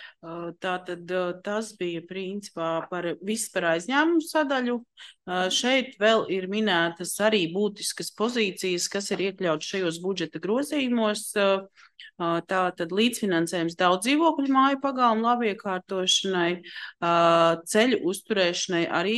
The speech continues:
ir nepieciešama papildus līdzekļu, jo šī ziema bija ļoti gara.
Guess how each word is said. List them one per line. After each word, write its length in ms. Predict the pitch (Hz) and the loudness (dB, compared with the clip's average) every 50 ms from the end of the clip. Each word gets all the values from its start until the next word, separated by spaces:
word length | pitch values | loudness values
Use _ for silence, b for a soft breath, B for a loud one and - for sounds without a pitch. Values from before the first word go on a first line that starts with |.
| 240 - 226 | -2 -4 -4
ir 160 | 247 247 247 | -4 -2 0
nepieciešama 800 | 233 240 240 247 254 262 233 220 - 214 208 202 - 208 196 196 | 0 0 0 0 0 -2 -2 0 0 0 0 0 0 0 0 0
papildus 560 | 208 208 220 214 220 220 180 175 185 175 - | 0 0 0 2 2 2 2 2 0 -2 -4
līdzekļu, 640 | - 202 208 208 196 196 180 170 170 - 175 170 175 | -2 0 0 0 0 -2 -2 -4 -2 -2 -2 0 0
jo 220 | 180 175 170 170 170 | 0 0 0 0 0
šī 300 | 165 - - 202 202 196 190 190 | 0 0 0 0 -2 -2 -2 -2
ziema 400 | 190 185 185 175 180 180 170 165 170 | -2 -2 0 0 0 2 0 0 0
bija 300 | 170 175 180 175 170 165 165 | 0 -2 -2 0 0 0 0
ļoti 380 | 165 170 180 175 175 175 165 165 | 0 -2 -2 -2 -4 -8 -4 0
gara. 380 | 165 165 170 190 214 254 311 | 2 4 4 4 2 0 -2